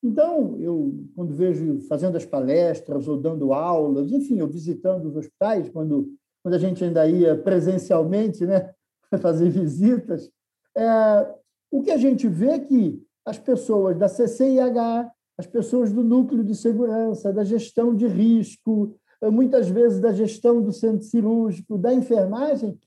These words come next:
são as mesmas pessoas, né? O chefe da farmácia, ele é do núcleo, o chefe do centro cirúrgico, se ele é um anestesista,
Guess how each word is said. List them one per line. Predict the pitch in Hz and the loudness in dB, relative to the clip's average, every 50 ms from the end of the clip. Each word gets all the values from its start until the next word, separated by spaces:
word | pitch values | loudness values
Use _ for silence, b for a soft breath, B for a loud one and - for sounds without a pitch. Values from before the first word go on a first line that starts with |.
| _ _ _ | _ _ _
são | _ - 277 294 302 | _ 4 4 6 6
as | 294 247 220 | 6 4 4
mesmas | 247 262 262 269 277 233 240 269 254 - | 4 4 6 6 4 4 2 0 -2 -2
pessoas, | - - 330 - - - - 277 262 269 277 254 202 160 143 135 147 | -4 -4 -4 -4 -2 2 4 6 6 6 6 4 2 0 -2 -2 -2
né? | 185 226 254 254 247 - _ _ _ - | -2 -4 -4 -4 -6 -10 _ _ _ -12
O | 175 | -4
chefe | - 233 233 220 226 214 | 0 2 2 2 2 0
da | 196 214 | -2 -2
farmácia, | 196 214 220 190 180 185 190 214 233 240 233 - - 247 233 - - - - _ - | -2 0 0 0 0 -2 -2 -4 -4 -6 -6 -4 0 0 0 0 -2 -6 -16 _ -2
ele | - 202 208 208 220 | 0 2 4 4 4
é | 220 220 | 2 2
do | 185 180 202 175 | 2 0 0 0
núcleo, | 180 208 226 226 233 233 226 - 226 214 220 214 - - - - | 0 0 2 2 2 0 -2 -2 -2 -2 -2 -2 -6 -10 -10 -6
o | - 196 | -6 -4
chefe | - - 254 254 - 254 220 | 0 2 2 4 2 2 -2
do | 208 202 | -4 -4
centro | - - 233 196 185 | 0 0 0 0 -2
cirúrgico, | - - 202 185 208 220 226 196 180 - 214 | -2 -2 0 0 0 0 0 -2 -4 -4 -6
se | - - 226 | -4 0 0
ele | 214 214 214 | 2 2 2
é | 208 | 0
um | 208 | -2
anestesista, | 196 202 208 208 - - - 202 175 151 147 185 220 226 214 180 - - - 196 185 | -2 -2 -2 -4 -4 -2 -2 -2 -2 -2 -2 -2 0 0 0 -2 -4 -4 -4 -4 -4